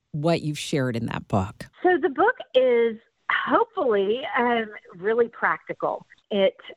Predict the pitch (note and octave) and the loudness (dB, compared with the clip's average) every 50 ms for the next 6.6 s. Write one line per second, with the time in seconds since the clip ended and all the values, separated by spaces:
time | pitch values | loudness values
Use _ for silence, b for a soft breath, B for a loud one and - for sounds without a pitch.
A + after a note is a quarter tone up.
0 | _ - G3+ F#3 E3+ E3 E3+ E3 F#3 F3+ F3+ F#3 G3 A#3 D4 F#4 F#4+ F#4+ - G#3 | _ 0 2 2 2 2 0 -2 -4 -2 -2 -2 0 0 0 0 0 -2 -2 -2
1 | F#3+ E3+ E3 E3+ F3 E3+ - A#3+ C#4+ D#4+ - - F#3+ - - F#3+ G#3 B3+ A#3 A3 | -4 -4 -2 0 0 0 0 0 0 2 2 0 0 -2 -2 -2 -2 0 0 0
2 | F#3+ - - - - G3+ G3 F#3+ F#3 F3 F3 - - _ - G3+ G3 F#3+ E3+ D#3 | 0 -2 -4 -6 -4 -2 0 0 0 -2 -2 -4 -10 _ -6 -2 0 0 2 2
3 | D#3 E3 G3 A#3+ - - G#3 G3 F3 - - _ _ - F#3+ F#3 - _ - G3 | 2 2 2 2 2 2 0 0 -2 -4 -10 _ _ 2 2 2 2 _ 2 2
4 | F3+ E3 - E3+ F3 D#3 C#3+ C#3+ D#3 F#3+ A#3+ B3 G#3 F3+ E3+ E3+ D#3+ - _ - | 2 2 2 0 0 0 0 0 0 0 0 0 -2 -2 -4 -6 -10 -18 _ -8
5 | G#3 F#3+ F3 D#3+ D3+ - - - F#3 F#3 F#3+ F#3+ F#3+ E3+ - F#3+ F3+ - - - | -4 -2 0 0 -2 -4 -2 -2 0 0 0 0 -2 -2 -2 0 -2 -2 -2 -2
6 | G3 F#3+ G3 F#3+ F#3 F3 F3 F3 F3 F3 - | -2 -2 -2 0 0 0 2 2 2 0 -2